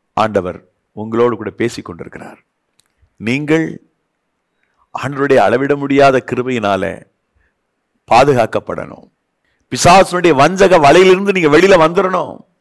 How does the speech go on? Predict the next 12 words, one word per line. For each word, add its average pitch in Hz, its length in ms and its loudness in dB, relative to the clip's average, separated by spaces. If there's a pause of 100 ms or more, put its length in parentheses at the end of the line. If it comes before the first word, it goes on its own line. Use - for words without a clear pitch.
(1000)
வெற்றிகரமான 190 880 2
ஒரு 170 180 0
வாழ்க்கையை 180 480 4
நீங்க 139 360 0 (100)
வாழ்ந்து 165 500 2
முடிக்கணும். 175 440 -6 (840)
கடைசியா, 120 640 2 (800)
தேவன் 156 460 2
மேல் 131 260 -4
முழு 151 600 -2
நம்பிக்கையை 127 500 -4
வைத்து, 90 500 -10